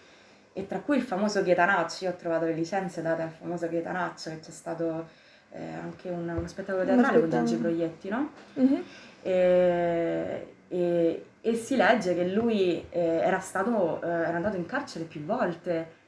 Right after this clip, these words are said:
Speaker 1: per aver, eh, fatto battute, eh, satiriche, insomma,
Speaker 2: Sconci.
Speaker 1: contro, sì.
Speaker 2: <laughs>
Speaker 1: Oppure,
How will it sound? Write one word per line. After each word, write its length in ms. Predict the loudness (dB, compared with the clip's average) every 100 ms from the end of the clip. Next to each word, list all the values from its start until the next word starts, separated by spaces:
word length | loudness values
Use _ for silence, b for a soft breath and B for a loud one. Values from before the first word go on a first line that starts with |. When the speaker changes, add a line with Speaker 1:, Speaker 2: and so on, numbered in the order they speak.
| _
Speaker 1:
per 140 | -2
aver, 440 | 2 4 4 4 2 2 2 0 -6 B B -12
eh, 280 | -8 -8 -6
fatto 320 | -8 -6 -6
battute, 960 | -4 -6 -8 -12 -6 -2 0 0 -2 -4 B B
eh, 260 | -10 -8 -6 -8
satiriche, 500 | -12 -10 -2 -2 2
insomma, 280 | 6 6 6
Speaker 2:
Sconci. 140 | 0
Speaker 1:
contro, 160 | -6 -12
sì. 360 | -8 0 2 2
Speaker 2:
<laughs> 60 | 2
Speaker 1:
Oppure, 760 | 2 2 0 2 4 4